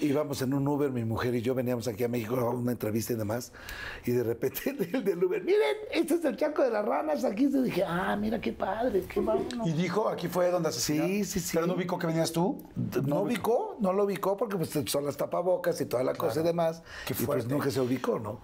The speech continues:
Speaker 2: Oye, ¿y qué, ¿Cómo fue ese día? O sea, porque sí fue una locura, ¿no?
Speaker 1: Pues es que ahí fue cuando cambió completamente mi vida. Es un infierno, eh, o sea que en un segundo te cambia la vida. ¿Qué fue ese día? Pues un día normal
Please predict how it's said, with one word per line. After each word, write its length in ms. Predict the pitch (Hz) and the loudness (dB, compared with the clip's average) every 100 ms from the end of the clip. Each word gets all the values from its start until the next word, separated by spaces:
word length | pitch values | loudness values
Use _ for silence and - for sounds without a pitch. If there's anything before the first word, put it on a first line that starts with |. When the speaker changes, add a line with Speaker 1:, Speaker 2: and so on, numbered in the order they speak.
| - | -4
Speaker 2:
Oye, 540 | 175 175 175 180 180 - - | 0 0 0 -2 -4 -10 -12
¿y 100 | - | -12
qué, 160 | - - 196 170 | -10 -4 -2 0
¿Cómo 180 | 208 208 | 2 0
fue 220 | - 196 | 2 0
ese 160 | 190 156 | 0 0
día? 280 | 160 139 98 - | 2 2 -2 -4
O 40 | - | 0
sea, 360 | 156 143 143 | 2 4 2
porque 260 | 135 127 120 | 0 -2 0
sí 240 | - 175 | 0 0
fue 200 | 165 165 | 0 0
una 220 | 151 147 143 | 2 2 2
locura, 420 | 127 - 151 - | 0 0 0 0
¿no? 60 | 123 | -2
Speaker 1:
Pues 240 | 123 - | -2 0
es 140 | 127 | -2
que 280 | - 170 170 | 0 2 4
ahí 220 | 151 147 | 2 2
fue 220 | 147 160 156 | 0 -2 0
cuando 380 | 165 147 131 | 0 0 -2
cambió 380 | - 120 120 135 | -2 -2 0 0
completamente 640 | 147 127 135 139 131 127 139 | 0 -2 -2 -2 -2 -2 -2
mi 120 | 104 | 0
vida. 300 | 127 214 151 - - - - - | 0 0 -2 -8 -20 -20 -18 -6
Es 280 | 101 113 - | -2 -2 0
un 100 | 135 | 2
infierno, 680 | 127 - 135 233 170 113 113 | 2 2 0 2 0 2 2
eh, 340 | 120 127 131 123 | 2 2 2 2
o 160 | 113 | 0
sea 140 | 101 135 | 0 -2
que 140 | 147 | 0
en 100 | 135 | 0
un 100 | 135 | -2
segundo 340 | 131 135 139 139 | -2 -2 0 -2
te 120 | 107 | -2
cambia 240 | 120 120 | -4 -2
la 80 | 107 | 0
vida. 320 | 123 175 175 - - - - - - | 0 0 -4 -8 -16 -14 -12 -10 -4
¿Qué 120 | 170 | -2
fue 140 | - | 0
ese 160 | 175 160 | 0 2
día? 240 | 139 196 - | 2 0 2
Pues 200 | 330 - | 0 2
un 140 | 175 | 2
día 160 | 170 151 | 2 2
normal 460 | 147 127 139 226 | 0 0 0 -2